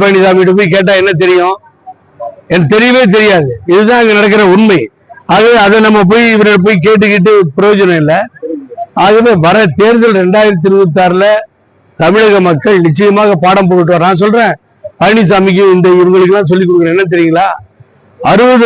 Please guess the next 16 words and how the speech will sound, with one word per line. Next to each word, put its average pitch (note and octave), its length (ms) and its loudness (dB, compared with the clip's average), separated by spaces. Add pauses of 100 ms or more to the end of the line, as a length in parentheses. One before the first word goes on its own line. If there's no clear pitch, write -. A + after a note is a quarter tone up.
வருடங்கள் B3 420 2 (500)
நிறைவு A#3 300 2
பெற G#3 120 0 (100)
இருக்கிறது. F3+ 440 0 (680)
திராவிட A#3 380 2 (100)
இயக்கங்கள் G#3 440 0 (140)
மாறி A3 320 2
மாறி A#3 200 0 (300)
ஆளுகிறது. F#3 540 0 (760)
தந்தை F3 200 0 (120)
பெரியாரும் A3+ 520 2
பேரறிஞர் G3+ 460 0
அண்ணாவும் A3 480 0
ஊற்றுவித்த G3+ 420 0 (100)
அந்த F3+ 200 -2
கொள்கையிலே G3+ 420 0